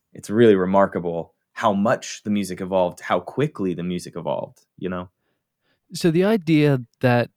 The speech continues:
Speaker 2: these Swimming and Circles, which we're talking about today, that they were intended as a companion,
Speaker 1: Yeah.
Speaker 2: you know, as a, as a duo, and then the
Speaker 1: It was
Speaker 2: idea that perhaps there was a trilogy, yeah,
Speaker 1: Yeah,
Speaker 2: with a, with
Speaker 1: it
Speaker 2: a,
Speaker 1: was supposed
Speaker 2: with
Speaker 1: to be
Speaker 2: a
Speaker 1: three.
Speaker 2: true hip hop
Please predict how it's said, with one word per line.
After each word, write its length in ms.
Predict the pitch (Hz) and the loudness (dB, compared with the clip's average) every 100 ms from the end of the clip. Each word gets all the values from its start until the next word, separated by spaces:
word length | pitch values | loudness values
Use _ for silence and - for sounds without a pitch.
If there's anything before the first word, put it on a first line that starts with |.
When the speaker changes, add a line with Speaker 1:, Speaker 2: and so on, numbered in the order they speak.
| _ | _
Speaker 2:
these 760 | 127 117 120 117 117 110 - - _ _ | -8 -2 0 0 -2 -6 -12 -16 _ _
Swimming 760 | 160 147 - 151 139 131 123 120 | -12 -10 0 2 4 4 4 0
and 240 | 120 113 107 | -2 -2 2
Circles, 400 | 131 123 113 117 | 2 2 -2 -4
which 160 | 113 | -4
we're 80 | 120 | -2
talking 240 | 123 120 | 0 0
about 220 | 117 113 - | 0 0 -2
today, 300 | 120 123 113 | 2 2 2
that 160 | 113 | 0
they 120 | 120 | 2
were 100 | 120 | 4
intended 460 | 120 113 127 123 113 | 2 2 0 2 2
as 160 | 110 110 | 2 2
a 240 | 110 107 - | 2 0 -4
companion, 760 | 107 101 120 120 110 107 101 - - - _ _ - - _ | -6 -2 0 2 2 0 -4 -10 -20 -20 _ _ -20 -20 _
Speaker 1:
Yeah. 300 | 110 120 107 | -2 4 4
Speaker 2:
you 80 | 107 | 4
know, 40 | |
as 120 | 107 113 | 2 2
a, 180 | 113 - | 2 2
as 120 | 127 117 | 2 2
a 100 | 113 | 2
duo, 520 | - 135 127 123 117 | 4 6 6 6 4
and 280 | 117 113 117 | 2 -2 -4
then 640 | 113 127 120 117 113 107 - 113 | 0 2 4 2 0 -2 -8 0
the 120 | 117 | 4
Speaker 1:
It 40 | |
was 80 | 113 | 4
Speaker 2:
idea 220 | 110 113 107 | 4 2 2
that 200 | 101 - | -2 -2
perhaps 300 | 117 113 - | -2 -2 2
there 120 | 113 | 2
was 160 | 110 | 4
a 60 | 104 | 0
trilogy, 500 | - 147 170 127 101 | 2 4 6 4 0
yeah, 380 | 95 123 131 110 | 2 4 4 4
Speaker 1:
Yeah, 300 | 98 98 92 | 4 4 4
Speaker 2:
with 100 | 90 | 2
a, 40 | |
with 140 | 120 110 | 2 2
Speaker 1:
it 40 | |
Speaker 2:
a, 40 | 95 | 0
Speaker 1:
was 120 | - | -4
supposed 160 | 101 117 | -2 0
Speaker 2:
with 60 | |
Speaker 1:
to 60 | 110 | 2
be 60 | 101 | 0
Speaker 2:
a 20 | |
Speaker 1:
three. 220 | 90 90 | -2 -2
Speaker 2:
true 220 | 90 127 110 | 2 2 2
hip 200 | 113 - | 0 0
hop 160 | 104 | -4